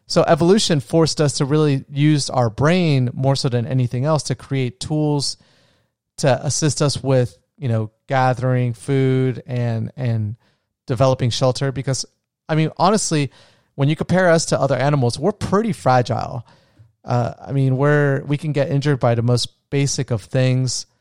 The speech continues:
You know, we'll die to most any type of poisons or venoms, <laughs> or we'll, we'll lose a limb at least to 'em. Um, you get scratched har-, you know, hard enough or in the right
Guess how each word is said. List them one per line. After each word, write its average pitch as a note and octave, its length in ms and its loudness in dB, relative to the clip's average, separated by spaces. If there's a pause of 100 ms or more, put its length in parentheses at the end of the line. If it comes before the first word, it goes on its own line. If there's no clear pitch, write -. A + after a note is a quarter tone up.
(440)
You B2 80 -4
know, A#2+ 120 2
we'll C3 160 2
die C3 260 2
to C3 120 -4
most B2 280 0
any C3 180 0
type B2+ 320 -6
of A2 180 -4
poisons B2+ 460 -2
or A2+ 80 -4
venoms, C3 580 2 (440)
<laughs> - 460 -20
or C3 200 4
we'll, B2+ 300 4
we'll B2 240 0
lose C3 200 2
a A#2 60 0
limb B2 240 0
at A2 120 -2
least A#2+ 320 -4
to A#2 160 0
'em. A2+ 280 -2 (220)
Um, A#2 640 0 (1400)
you C3 80 -8
get C#3+ 160 2
scratched - 500 0
har-, C3+ 280 -4
you D3 100 -2
know, A2+ 220 0
hard C#3 260 2
enough C3+ 280 0
or B2+ 80 0
in A#2+ 60 0
the A#2 60 -2
right B2+ 240 -2